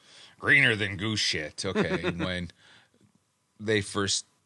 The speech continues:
Speaker 1: put, putting her on T V, and maybe she's not ready, and, well, uh, that kind of proved to be true, but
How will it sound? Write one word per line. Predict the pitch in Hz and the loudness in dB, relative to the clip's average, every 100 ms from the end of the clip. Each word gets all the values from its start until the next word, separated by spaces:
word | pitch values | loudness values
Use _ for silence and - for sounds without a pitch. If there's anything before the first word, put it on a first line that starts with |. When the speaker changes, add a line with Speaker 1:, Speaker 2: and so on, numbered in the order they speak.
| _ _ - | _ _ -16
Speaker 1:
put, | - 127 110 | 0 2 2
putting | - 117 107 | 0 0 0
her | 101 95 | -2 -4
on | 95 | -4
T | 87 98 | -6 -8
V, | 92 156 147 135 131 | -2 2 2 2 0
and | 95 | 0
maybe | 87 87 87 | -4 -8 -8
she's | - 82 | -8 -8
not | 87 85 | -6 -6
ready, | 101 131 131 131 120 | 0 0 0 -2 -6
and, | 101 143 | -6 -8
well, | 82 82 85 | -10 -10 -10
uh, | 80 | -10
that | 156 147 156 - | -8 -8 -8 -6
kind | 135 131 | -6 -6
of | 117 | -10
proved | - 131 127 | -8 -10 -10
to | 160 | -12
be | 104 | -10
true, | - 196 | -8 -6
but | 113 90 | -4 -6